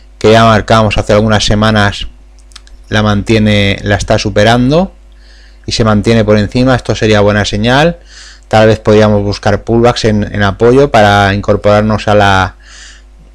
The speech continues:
a la nueva tendencia alcista, pero hay que tener en cuenta, repetimos una vez más, que la media de doscientos está por encima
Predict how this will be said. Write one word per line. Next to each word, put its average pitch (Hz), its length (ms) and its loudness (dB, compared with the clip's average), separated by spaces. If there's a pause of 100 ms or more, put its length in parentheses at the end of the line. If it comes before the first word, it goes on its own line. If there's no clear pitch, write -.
(200)
a 104 80 -4
la 104 120 0
nueva 113 200 0
tendencia 107 440 0
alcista, 156 680 -2 (100)
pero 120 560 2 (560)
hay 120 200 -2
que 123 100 2
tener 113 240 0
en 107 140 0
cuenta, 123 480 2
repetimos 104 500 -2
una 104 160 -4
vez 101 160 -2
más, 123 420 -2
que 104 200 -2
la 101 100 -2
media 113 200 0
de 113 40 2
doscientos 113 400 -2
está 110 240 -4
por 104 100 -2
encima 135 520 -4